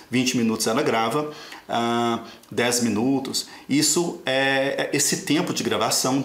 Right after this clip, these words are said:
depende, é, está totalmente relacionado à qualidade do, da gravação que você marca aqui. Quanto maior a qualidade que você marcar, né,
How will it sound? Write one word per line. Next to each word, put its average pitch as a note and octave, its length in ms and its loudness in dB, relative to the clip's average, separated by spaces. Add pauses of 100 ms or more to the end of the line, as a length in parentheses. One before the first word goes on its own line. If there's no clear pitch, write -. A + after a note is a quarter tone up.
depende, B2 720 0 (160)
é, A#2 80 -2
está B2 180 0
totalmente C#3 320 0
relacionado C#3 540 0
à - 20 -2
qualidade A#2+ 720 0 (300)
do, B2 280 2
da D3+ 100 2
gravação B2 460 0
que A#2 100 -4
você A#2+ 300 0
marca C#3 400 0
aqui. - 200 -4
Quanto E3 360 0
maior C#3+ 320 2
a A#2+ 40 0
qualidade G#2 520 0
que - 60 -8
você A2+ 220 0
marcar, E3 680 0
né, C#3 140 -6